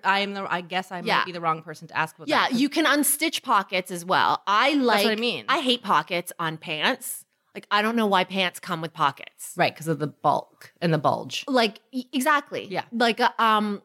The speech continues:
Speaker 2: the tuxedo I wore to the Oscars, I made them take the pockets out because you don't wanna see the fucking line.
Speaker 1: Yeah, especially if they're
Speaker 2: Um, and in a
Speaker 1: fitted.
Speaker 2: coat, w-, if you're wearing a nice coat like that,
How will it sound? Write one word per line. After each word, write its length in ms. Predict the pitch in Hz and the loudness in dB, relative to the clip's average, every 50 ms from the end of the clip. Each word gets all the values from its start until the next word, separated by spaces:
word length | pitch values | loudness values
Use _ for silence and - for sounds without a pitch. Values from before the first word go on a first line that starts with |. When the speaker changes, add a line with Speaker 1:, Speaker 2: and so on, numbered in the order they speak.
| _ - - _ | _ -20 -16 _
Speaker 2:
the 140 | 226 220 233 | -2 -2 0
tuxedo 480 | - 233 262 311 - 262 269 269 269 254 | 0 0 0 0 2 2 2 4 4 4
I 100 | 240 240 | 4 4
wore 380 | 220 208 208 214 208 208 208 | 2 2 2 2 4 2 0
to 100 | 202 - | 0 -2
the 120 | 196 190 185 | -2 0 2
Oscars, 420 | 170 170 185 196 - - 277 254 | 4 4 2 0 -2 -2 -2 0
I 80 | 247 208 | 2 2
made 220 | 202 190 180 165 | 2 2 2 0
them 100 | 190 190 | -2 -4
take 180 | 185 190 165 - | -6 -6 -8 -10
the 60 | 165 | -10
pockets 340 | 160 180 151 143 - 139 123 | -6 -4 -4 -4 -4 -6 -4
out 220 | 98 73 - - - _ _ _ _ _ - | -4 -4 -4 -6 -10 _ _ _ _ _ -4
because 280 | 247 - 285 247 226 | -2 0 0 0 0
you 120 | 254 311 392 | 2 2 2
don't 100 | 508 640 | 4 4
wanna 160 | 698 554 403 | 2 2 2
see 140 | - 254 185 | 0 -2 -2
the 80 | 180 | -2
fucking 300 | - - 175 - 180 165 | -4 -4 -6 -6 -6 -6
line. 420 | 160 131 120 113 135 185 240 330 392 | -4 -2 -2 0 0 0 0 0 -2
Speaker 1:
Yeah, 100 | - - - _ _ _ _ _ | -4 -6 -8 _ _ _ _ _
especially 300 | - - - 226 214 - | -12 -8 -6 -4 0 2
if 60 | 233 226 | 2 4
they're 100 | 226 226 220 | 4 4 2
Speaker 2:
Um, 240 | 214 220 214 214 - - | 2 0 -4 -6 -6 -2
and 140 | - 269 285 | 0 2 2
in 60 | 285 285 | 2 2
a 40 | |
Speaker 1:
fitted. 80 | 285 285 | 0 -2
Speaker 2:
coat, 540 | - - 302 339 370 277 226 233 233 - _ _ _ _ _ | -2 0 2 2 4 4 4 2 0 -2 _ _ _ _ _
w-, 120 | 277 254 247 | -6 -6 -4
if 120 | - 247 247 | -4 -4 -2
you're 100 | 311 302 | -2 0
wearing 200 | 349 415 466 494 453 | 2 2 4 4 4
a 40 | |
nice 240 | 320 254 254 262 - | 4 4 2 2 0
coat 240 | - - 262 240 - | 0 0 0 0 0
like 220 | 226 208 202 - | 0 -2 -4 0
that, 340 | - 170 165 180 226 - - | 2 2 4 4 4 2 0